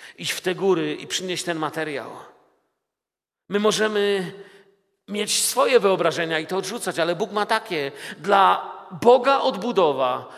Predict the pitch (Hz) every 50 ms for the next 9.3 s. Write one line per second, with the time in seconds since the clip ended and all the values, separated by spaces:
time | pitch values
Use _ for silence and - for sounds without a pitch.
0 | - - - 185 - - - 180 - - 196 185 175 165 156 - 160 151 - -
1 | - 143 139 120 123 127 117 110 107 107 104 101 - - - - - 170 202 180
2 | 208 208 202 196 202 190 196 196 208 208 208 - 185 202 190 - 202 - 170 170
3 | 165 156 151 - - 143 147 135 131 135 123 110 117 120 113 - - - - 156
4 | 185 196 196 196 - 202 196 - - - 208 202 190 160 - 185 180 180 190 180
5 | 170 165 185 175 170 180 170 170 175 165 151 - - 165 147 147 147 - 202 202
6 | 202 185 180 165 160 151 - - - - 139 120 120 120 117 - - - - _
7 | _ _ _ _ _ _ _ _ _ _ _ _ _ _ _ _ _ _ _ _
8 | _ _ _ _ _ _ _ _ _ - - - - 214 - - 233 - - -
9 | - 185 185 78 143 -